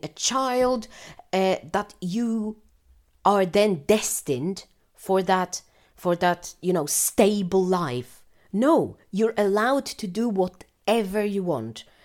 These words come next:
You're allowed to do whatever your soul desires, because the fact that you have a family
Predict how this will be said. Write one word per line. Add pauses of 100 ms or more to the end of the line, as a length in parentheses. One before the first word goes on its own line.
(160)
You're
allowed
to
do (340)
whatever
your
soul
desires, (320)
because (240)
the
fact
that
you
have (200)
a
family